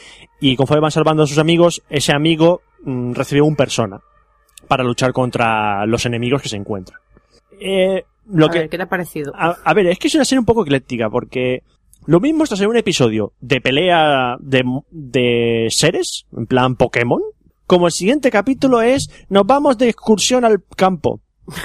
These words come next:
Speaker 2: No sé, a mí lo que has contado me llamó la atención, pero claro,
Speaker 1: Sí,
Speaker 2: luego
Speaker 1: pero
Speaker 2: depende tanto de cómo lo cuenten.
Speaker 1: O sea, tiene capítulos que son de a-, acción, capítulos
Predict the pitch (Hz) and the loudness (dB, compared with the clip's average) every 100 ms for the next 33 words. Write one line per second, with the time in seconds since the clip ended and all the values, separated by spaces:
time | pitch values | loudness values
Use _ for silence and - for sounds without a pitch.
0 | 285 - 302 - - - - - - 247 | 0 2 0 0 -2 -4 -18 -10 -2 2
1 | 226 226 269 254 247 233 247 202 208 220 | 2 4 2 2 2 2 2 2 0 -2
2 | 165 - 175 196 180 156 175 180 165 175 | -6 -8 -8 -8 -10 -8 -4 0 0 2
3 | 165 151 190 202 196 196 220 196 170 165 | 2 2 -2 -4 -4 -2 -2 -2 -4 -2
4 | 165 170 170 175 165 180 185 190 202 214 | -4 -2 -2 -4 -4 -4 -4 -6 -4 0
5 | 165 185 220 247 202 180 208 208 190 - | 2 2 2 2 0 0 2 2 2 0
6 | 165 196 180 127 123 127 123 123 120 117 | 0 0 0 -2 -2 0 0 0 0 -2
7 | 117 _ - - - - 180 - 202 240 | -6 _ -20 -20 -20 -14 -12 -2 2 2
8 | 247 - 123 165 180 165 160 151 143 - | 0 -2 0 0 4 4 4 2 -2 -8